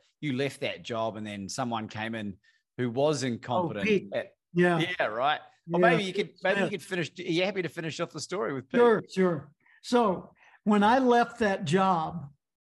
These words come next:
Speaker 2: the guy who took over after me was Pete Smith. And Pete Smith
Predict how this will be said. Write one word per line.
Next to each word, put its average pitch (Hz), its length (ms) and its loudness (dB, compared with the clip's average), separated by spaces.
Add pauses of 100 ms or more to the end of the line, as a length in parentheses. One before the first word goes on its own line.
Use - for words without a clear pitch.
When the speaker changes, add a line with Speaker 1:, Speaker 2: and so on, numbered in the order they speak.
(120)
Speaker 2:
the 180 100 2
guy 202 260 4
who 220 140 4
took 208 260 0
over 175 300 2
after 170 320 0
me 175 260 4
was 151 240 -2
Pete 190 300 0
Smith. 175 420 0 (460)
And 185 240 -4
Pete 254 240 4
Smith 233 560 4